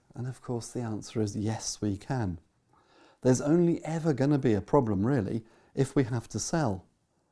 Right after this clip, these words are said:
Otherwise, we can just sit it out and wait. So maybe the question that we need to be asking ourselves is,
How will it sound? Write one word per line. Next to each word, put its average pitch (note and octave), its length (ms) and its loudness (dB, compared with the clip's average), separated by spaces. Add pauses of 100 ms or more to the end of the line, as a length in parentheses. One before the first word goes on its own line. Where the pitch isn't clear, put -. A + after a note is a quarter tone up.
(320)
Otherwise, G2 480 2
we A#2 80 2
can A2 160 -2
just A2 220 -4
sit G#2 220 -6
it G2 80 -8
out G2 240 -6
and A2 100 -6
wait. C3+ 240 -6
So - 160 -6
maybe C#3+ 400 -2 (240)
the A2 80 -6
question - 480 -4
that A2 80 0
we G#2+ 120 -2
need B2 160 4
to G#2 100 -10
be A2 100 2
asking B2+ 320 2
ourselves G#2+ 400 2
is, C3 180 4